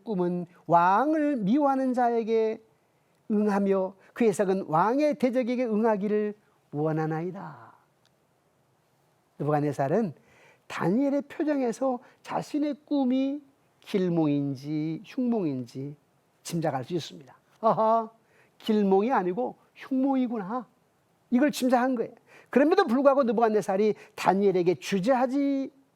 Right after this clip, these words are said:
말고 그 꿈의 해석을 하라는 거예요. 꿈을 해석하라는 거예요.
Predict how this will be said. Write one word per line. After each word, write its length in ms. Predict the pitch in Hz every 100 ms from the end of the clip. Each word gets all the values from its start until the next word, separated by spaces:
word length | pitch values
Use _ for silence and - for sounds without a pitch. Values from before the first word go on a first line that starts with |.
| _
말고 680 | 190 208 247 254 277 262 - -
그 140 | -
꿈의 520 | 226 - 349 320 285 -
해석을 300 | 339 311 302
하라는 260 | 294 302 285
거예요. 100 | 202 -
꿈을 200 | 392 294
해석하라는 440 | 285 285 277 262
거예요. 160 | -